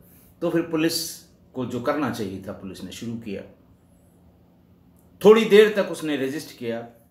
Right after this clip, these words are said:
फिर उसने बताना शुरू किया। पुलिस ने बैकग्राउंड पूछनी शुरू की पहले, जब उसने बताई कि हाँ साहब, मुझसे गलती हो गई, जो भी बताया। उसके बाद उन्होंने ये बताया, अ, पुलिस को पूरा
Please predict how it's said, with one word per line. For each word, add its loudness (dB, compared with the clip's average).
फिर -6
उसने -10
बताना -6
शुरू -12
किया। -16
पुलिस -2
ने -2
बैकग्राउंड -2
पूछनी -10
शुरू -10
की -16
पहले, -12
जब -10
उसने -10
बताई -8
कि -10
हाँ -6
साहब, -8
मुझसे -12
गलती -14
हो -14
गई, -14
जो -6
भी -4
बताया। -6
उसके 4
बाद 4
उन्होंने 2
ये 2
बताया, -2
अ, -12
पुलिस -2
को -4
पूरा 0